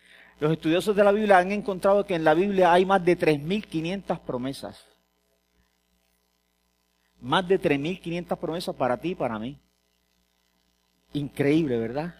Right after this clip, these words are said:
Así que nosotros somos un pueblo con promesas. Yo no necesito una palabra profética,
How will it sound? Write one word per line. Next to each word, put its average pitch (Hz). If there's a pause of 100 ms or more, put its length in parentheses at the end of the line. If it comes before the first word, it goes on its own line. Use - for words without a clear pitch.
(360)
Así 220
que 220 (1200)
nosotros 156
somos 147
un 147
pueblo 202
con 113
promesas. 104 (1040)
Yo 180
no 262
necesito 208
una 185
palabra 185
profética, 135